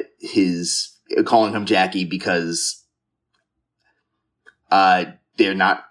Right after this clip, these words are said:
friends like that, I guess. <laughs> Uh, he said that, uh, something, something defective,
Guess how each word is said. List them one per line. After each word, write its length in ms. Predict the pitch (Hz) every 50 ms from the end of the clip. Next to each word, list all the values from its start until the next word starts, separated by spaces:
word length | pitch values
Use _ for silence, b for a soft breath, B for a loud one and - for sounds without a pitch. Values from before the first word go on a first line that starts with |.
| _
friends 240 | - 117 123 131 117
like 140 | 104 92 85
that, 140 | 87 87 87
I 60 | 87
guess. 400 | 82 - - - - - - - -
<laughs> 60 | - - B B B 233 196 180 B _
Uh, 400 | 110 110 110 104 104 101 98 90
he 240 | 82 - - 113 107
said 280 | - - 117 104 95 98
that, 200 | 101 95 95 95
uh, 340 | 92 90 90 87 87 - - - _
something, 440 | - - 113 110 107 101 101 98 95
something 280 | - 131 127 117 117
defective, 440 | 107 107 - 110 101 92 - 101 92